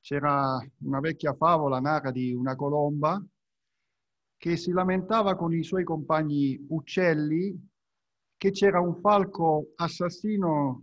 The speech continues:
che era assetato del suo sangue, quindi non sapeva cosa fare. E uno le consigliò di volare basso, così magari il falco non l'avrebbe presa.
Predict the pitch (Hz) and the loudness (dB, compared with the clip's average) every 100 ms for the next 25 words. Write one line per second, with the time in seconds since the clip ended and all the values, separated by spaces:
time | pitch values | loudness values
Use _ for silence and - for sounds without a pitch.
0 | 139 160 156 147 - 156 175 175 170 156 | -8 -2 -2 -2 -2 -2 0 0 0 -2
1 | 147 139 - 135 143 - 143 131 165 131 | -4 -6 -10 -8 -8 -6 -8 -4 -2 -2
2 | 110 120 143 160 143 139 135 139 156 131 | -4 -8 -6 -4 -4 -4 -4 -6 -4 -6
3 | 135 117 110 143 131 107 - _ _ _ | -6 -10 -6 -4 -2 -4 -12 _ _ _
4 | _ _ _ _ _ _ _ _ _ _ | _ _ _ _ _ _ _ _ _ _
5 | 226 247 269 220 196 175 165 156 165 170 | -2 2 4 4 6 4 4 0 -6 -4
6 | 185 180 208 196 233 175 156 139 151 156 | -2 -2 -2 0 2 2 0 0 2 0
7 | 139 127 151 131 - 117 107 - 131 - | 0 0 0 0 -8 -14 -14 -12 -12 -6
8 | 156 143 127 135 143 131 127 - 151 143 | -4 -2 -2 0 0 0 -4 -2 -2 -2
9 | 127 123 120 123 120 131 170 131 - 101 | -6 -4 -6 -6 -8 -6 -4 -4 -6 -18